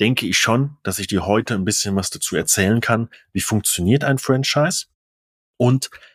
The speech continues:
wann kann ein Franchise für dich interessant sein,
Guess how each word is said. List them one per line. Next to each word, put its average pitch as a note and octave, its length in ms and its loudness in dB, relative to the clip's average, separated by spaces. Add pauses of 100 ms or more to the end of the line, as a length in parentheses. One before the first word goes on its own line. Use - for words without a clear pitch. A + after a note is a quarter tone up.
(280)
wann G#2+ 680 0 (220)
kann C3+ 560 0 (160)
ein F#2 180 -2
Franchise C#3+ 760 0
für F2 160 -4
dich - 360 0
interessant F2 480 -2
sein, D3+ 360 0